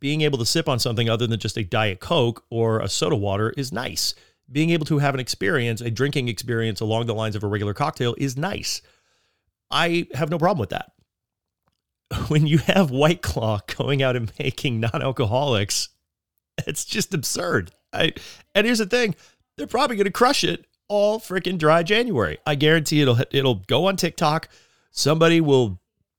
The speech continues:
claim its health benefits or some shit like that, and it's going to sell gangbusters. I'd be amazed if it doesn't.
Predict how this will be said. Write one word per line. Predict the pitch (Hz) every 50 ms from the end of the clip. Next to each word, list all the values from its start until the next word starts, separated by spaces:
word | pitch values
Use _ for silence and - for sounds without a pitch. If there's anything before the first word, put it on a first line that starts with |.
| _ _ _ - -
claim | - 135 143 151 156 156
its | 156 -
health | 147 139 - - -
benefits | 139 123 123 113 - 127 123 - - -
or | 113
some | - 147 143 139
shit | - - 156 -
like | - 147 139 -
that, | 123 113 110 107 - - _
and | 123 120
it's | 123 117 -
going | - 127 120 120 120 113
to | - - 123 120
sell | - - - 101 104 104 101
gangbusters. | - - 117 120 120 110 95 87 - - - 95 -
I'd | - 117 113
be | 123 123
amazed | 113 117 113 113 117 117 117 101 -
if | 104 110
it | 104
doesn't. | - 104 92 85 87 - -